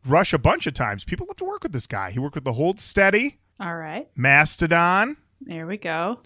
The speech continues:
Speaker 1: No, here's, here's a convergence. He co-produced the Bush album Man on the Run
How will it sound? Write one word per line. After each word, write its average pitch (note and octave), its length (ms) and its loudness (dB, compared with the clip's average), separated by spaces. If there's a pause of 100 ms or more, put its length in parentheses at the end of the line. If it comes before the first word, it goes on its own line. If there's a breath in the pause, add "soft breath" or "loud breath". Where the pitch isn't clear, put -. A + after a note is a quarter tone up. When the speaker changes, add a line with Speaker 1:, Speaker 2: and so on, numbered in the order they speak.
(200 soft breath)
Speaker 1:
No, D#3+ 160 6
here's, A3 300 0
here's G#3 260 -2
a A3+ 40 -10
convergence. C3 640 -8 (260 soft breath)
He F#3+ 500 -2 (200)
co-produced C#3 1120 -2
the B2 140 -4
Bush C3 480 4
album B2+ 500 0
Man D3+ 300 -2
on F#3+ 160 -6
the D#3 80 -6
Run C3 580 -8